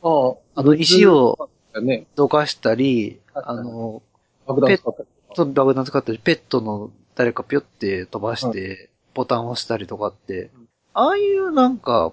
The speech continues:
Speaker 2: パズル的なダンジョンって意外と僕好きで、
Speaker 1: うんうん。
Speaker 2: 結構楽しんでやってます。意外とね。
Speaker 1: 俺も、あさ-、あの、キャラクターごとのグッズを使って、
Speaker 2: うんうんうん。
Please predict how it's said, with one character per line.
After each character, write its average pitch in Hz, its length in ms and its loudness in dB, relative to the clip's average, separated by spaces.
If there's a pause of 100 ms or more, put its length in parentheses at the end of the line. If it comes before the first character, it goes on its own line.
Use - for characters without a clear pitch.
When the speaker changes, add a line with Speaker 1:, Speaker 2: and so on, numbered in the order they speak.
Speaker 2:
パ 139 140 0
ズ 170 120 4
ル 175 120 -4
的 170 240 0
な 147 460 -2 (140)
ダ 143 140 0
ン 135 100 -6
ジ 113 100 -10
ョ 104 80 -8
ン - 20 -12
っ - 40 -16
て 101 220 -14
意 113 120 -6
外 220 220 2
と 220 100 2
僕 175 240 -2
好 175 60 -6
き - 260 -6
で、 104 400 -4 (460)
Speaker 1:
う 147 60 -16
ん 123 140 -18
う 123 100 -14
ん。 107 100 -16 (220)
Speaker 2:
結 277 160 -2
構 139 240 4 (460)
楽 180 200 2
し 190 180 0
ん 165 80 -4
で 120 80 4
や 110 120 4
っ 107 80 -4
て - 160 -10
ま 110 180 -10
す。 101 220 -12 (200)
意 139 80 -6
外 143 220 0
と 131 140 -4
ね。 120 280 -8 (580)
Speaker 1:
俺 220 160 4
も、 233 320 2
あ 160 80 -4
さ-、 - 140 -10
あ 156 60 2
の、 151 380 2 (420)
キ 202 60 0
ャ - 20 2
ラ 208 80 2
ク - 80 -10
タ 220 80 0
ー 214 60 6
ご 220 120 2
と 175 100 -2
の 120 100 0
グ 123 140 2
ッ 123 140 2
ズ 156 120 2
を 151 100 6
使 - 180 -6
っ 151 80 2
て、 - 60 -16
Speaker 2:
う 131 40 -10
ん 123 80 -6
う - 20 -8
ん 143 200 2
う 127 80 0
ん。 113 60 -16